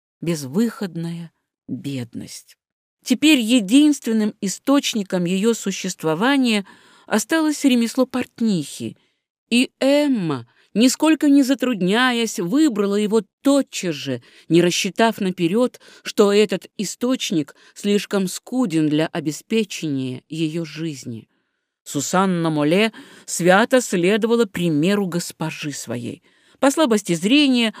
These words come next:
она не могла заниматься шитьем, зато она также приносила свою лепту, скрывая ото всех, в чем состоял ее труд. Сам Людовик де Фонтанье также решился снова занять прежнее место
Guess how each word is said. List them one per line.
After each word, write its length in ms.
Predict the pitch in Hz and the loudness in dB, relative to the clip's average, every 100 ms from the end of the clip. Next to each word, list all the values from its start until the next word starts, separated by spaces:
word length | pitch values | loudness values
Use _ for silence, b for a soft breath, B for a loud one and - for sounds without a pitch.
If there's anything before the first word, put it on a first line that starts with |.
| B - | B 0
она 160 | 226 | 4
не 100 | 269 | 6
могла 380 | 294 320 294 208 | 4 4 2 2
заниматься 500 | 143 165 175 156 - | 0 -2 -2 -4 -4
шитьем, 640 | 170 277 - 233 185 113 b b b b b | -6 -6 -4 -2 0 -2 b b b b b
зато 440 | 127 139 165 208 240 | -4 -2 2 4 4
она 240 | 233 170 | 4 0
также 480 | - 151 185 240 285 | 0 2 2 4 0
приносила 500 | 262 214 175 202 214 | 0 -2 -2 0 0
свою 340 | 208 202 233 | 0 -2 2
лепту, 540 | 269 285 - - 156 B B B - | 4 4 2 0 -2 B B B -10
скрывая 760 | - 202 208 208 202 170 160 - | -4 2 4 4 4 4 2 -2
ото 300 | 160 - 113 | -6 -6 -8
всех, 560 | - - 277 311 - b b b b | -8 0 2 2 0 b b b b
в 80 | - | -12
чем 260 | - 233 277 | 2 4 4
состоял 600 | 254 220 175 151 180 180 | 0 -2 -2 -2 -2 -2
ее 300 | 160 156 170 | -2 -4 -6
труд. 480 | - 151 117 - _ _ _ _ _ _ - | -6 -6 -6 -14 _ _ _ _ _ _ -6
Сам 280 | - 330 | -2 0
Людовик 340 | 262 202 214 170 | 2 2 2 0
де 100 | - | -2
Фонтанье 600 | - 220 269 277 302 302 b b _ | -2 -2 2 2 0 -2 b b _
также 360 | - 120 123 262 | -10 -8 0 0
решился 500 | 339 - 180 160 135 | 0 -6 -8 -6 -10
снова 420 | - 123 165 226 | -6 -4 -2 -2
занять 400 | 165 131 147 - | -2 -2 -4 -6
прежнее 420 | - 143 180 175 | -4 -2 -2 -4
место 460 | 208 269 233 - | 0 0 0 -4